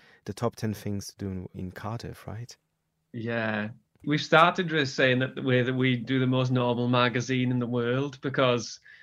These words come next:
Speaker 2: yeah, as you said, all the articles are about chip shops or train journeys or trying to get therapy and things like that. So, you know, it's really normal topics, but as Owen said, it's all sort of hidden through this humour.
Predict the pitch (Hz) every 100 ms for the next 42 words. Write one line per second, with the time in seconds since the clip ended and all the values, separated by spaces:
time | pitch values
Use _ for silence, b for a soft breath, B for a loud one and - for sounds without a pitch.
0 | B _ - 123 110 113 110 - 123 123
1 | 120 120 113 117 - 117 110 113 110 110
2 | - 127 127 - 110 - - 110 - 120
3 | 113 113 104 110 107 110 107 107 101 110
4 | 107 104 - b b b b b - 120
5 | 117 110 117 107 - 110 107 107 107 113
6 | 110 107 107 113 110 107 107 117 110 104
7 | - - 120 117 117 b b b b _
8 | _ - 135 113 110 107 - 135 131 147
9 | 143 131 135 131 127 123 117 131 123 107
10 | 117 110 - - 120 117 120 113 113 107
11 | - 117 117 113 - 117 117 113 113 B
12 | B B - 185 170 151 131 131 120 127
13 | 123 120 131 123 120 117 131 117 117